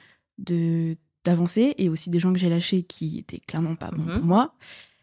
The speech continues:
Speaker 1: <laughs> Et, euh, du coup, ça allait mieux, mais je, je restais quand même, tu vois, en dessous de ça. Et faut savoir que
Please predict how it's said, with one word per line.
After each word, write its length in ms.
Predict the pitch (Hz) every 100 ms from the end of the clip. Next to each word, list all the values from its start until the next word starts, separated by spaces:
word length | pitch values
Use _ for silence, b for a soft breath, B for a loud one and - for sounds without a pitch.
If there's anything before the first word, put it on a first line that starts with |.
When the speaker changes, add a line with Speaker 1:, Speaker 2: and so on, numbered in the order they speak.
| B _ -
Speaker 1:
<laughs> 760 | 196 - - - 196 - - -
Et, 180 | 202
euh, 400 | 190 185 185 180 180 B B B B 202
du 80 |
coup, 120 | 196 349
ça 140 | 233
allait 160 | 196 185
mieux, 300 | 190 226 294
mais 100 | 247
je, 100 | 196 190 196
je 140 | 202
restais 280 | 214 254 349
quand 140 | 320 269
même, 160 | 285
tu 140 | 262 240
vois, 200 | 262 - -
en 100 | 240
dessous 180 | -
de 60 | 233
ça. 200 | - 196 b b b -
Et 80 |
faut 80 | 196
savoir 300 | 208 226 294
que 100 | -